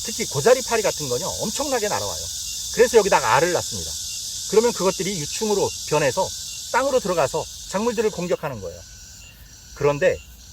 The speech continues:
낳으라고 하십시오. 그리고 나서 여러분들이 모종을 심거나 씨앗을 뿌리기 삼, 사 일 전에 토양 방제를 하시는 거예요.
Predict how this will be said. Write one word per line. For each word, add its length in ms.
낳으라고 400
하십시오. 360
그리고 260
나서 380
여러분들이 380
모종을 400
심거나 500
씨앗을 380
뿌리기 260
삼, 180
사 140
일 120
전에 300
토양 220
방제를 320
하시는 280
거예요. 200